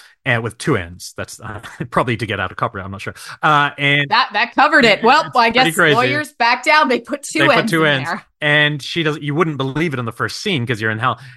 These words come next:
Speaker 1: Uh, and I was, like, into it. I was like, "Okay, this is interesting, beautifully made, and, like, clearly just fucking crazy, like, in terms of the handmade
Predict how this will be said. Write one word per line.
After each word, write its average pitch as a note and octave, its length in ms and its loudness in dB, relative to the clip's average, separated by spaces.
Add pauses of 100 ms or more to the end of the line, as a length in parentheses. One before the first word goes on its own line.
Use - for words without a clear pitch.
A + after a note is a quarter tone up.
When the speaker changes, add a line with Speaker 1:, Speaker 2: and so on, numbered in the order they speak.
(160)
Speaker 1:
Uh, C3 480 2
and F3+ 140 -2
I C#4 80 2
was, F4 160 0
like, B3+ 240 0
into G#3 280 -2
it. A#3 80 0
I A3 60 2
was F3 140 -2
like, E3+ 180 -8
"Okay, A#3+ 560 -4 (160)
this C4 140 -10
is D4+ 180 -6
interesting, E3 540 -4
beautifully D3 500 -2
made, D#3 400 0
and, B2 160 -6
like, A#2 240 -2 (100)
clearly D3+ 440 -4
just A2 220 -6 (120)
fucking G#2 360 -4 (320)
crazy, D3+ 420 -4
like, A2 220 -8
in A#2+ 100 -6
terms A#2 240 -4
of F#2+ 60 -8
the - 100 -4
handmade B2 520 -2